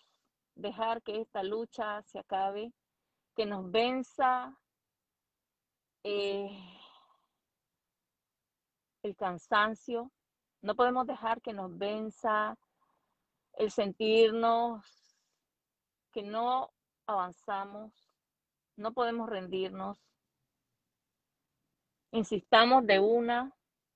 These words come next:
y de otra manera, pero que el fin,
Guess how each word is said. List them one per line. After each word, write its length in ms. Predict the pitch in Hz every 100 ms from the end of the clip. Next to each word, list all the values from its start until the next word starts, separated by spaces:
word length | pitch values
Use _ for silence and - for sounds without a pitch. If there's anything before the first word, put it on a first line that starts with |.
| _ _ _ _ _ _ _ _ -
y 100 | 208
de 140 | 180
otra 280 | 180 196 202
manera, 540 | 185 175 190 220 240 _ _ _ _ _ _ _ _ _ _ _ _ _ _
pero 220 | 202 190
que 120 | -
el 160 | 185 185 _
fin, 400 | 254 254 226 180